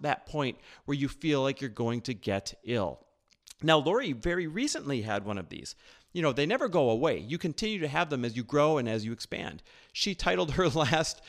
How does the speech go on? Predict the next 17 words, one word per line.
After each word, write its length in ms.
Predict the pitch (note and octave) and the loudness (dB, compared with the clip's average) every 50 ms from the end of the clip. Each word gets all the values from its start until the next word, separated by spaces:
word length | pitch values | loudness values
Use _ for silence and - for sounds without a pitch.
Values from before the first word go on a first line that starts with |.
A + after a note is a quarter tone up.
| - - - - - | -20 -20 -14 -4 0
episode, 500 | C#3+ C3+ - D3+ - - D#3+ C#3+ C#3+ A#2+ | 0 2 2 0 0 2 4 4 4 4
I 100 | B2 D3 | 2 2
don't 80 | C3 | 2
know, 80 | A#2+ A2+ | 2 0
maybe 260 | A2+ A2+ A#2 A#2+ A2+ | 0 0 -2 -2 -4
two 180 | - - D#3+ D#3 | -6 -6 -6 -4
or 60 | C3+ | -4
three 200 | - - C#3 G#2 | -4 -4 -4 -4
episodes 460 | G#2 - D3+ C3 - C3 A#2+ A2 - | -4 -4 -4 -6 -4 -4 -4 -4 -4
ago 240 | A#2 G2 A#2+ A#2 A2+ | -4 -2 0 0 0
on 220 | - G#2+ A2 G#2+ | 0 -2 -4 -4
her 320 | G2+ - - - F#3+ A3+ A#3+ | -6 -6 -2 0 0 0 0
podcast, 680 | - - A#2 G2 F#2+ - - F2+ D#2 F2 - - - - - | -2 -4 -4 -4 -4 -4 -8 -10 -8 -8 -10 -12 -12 -14 -10
Earn 220 | - C#3 C3+ C3+ C3 | -8 -6 -6 -6 -4
Your 140 | B2 A2+ G#2 | -4 -4 -4
Happy, 560 | F#2+ - C#3+ D#3 - - F#2 F2+ B2 D#3 - _ - - - - - _ - | -4 -4 -6 -6 -8 -6 -6 -6 -6 -8 -10 _ -20 -20 -20 -20 -20 _ -2
um, 580 | C#3+ C#3 C3 B2 A#2 A#2 A#2 A2+ A#2 A#2+ - | 0 4 4 4 4 4 2 2 -2 -4 -8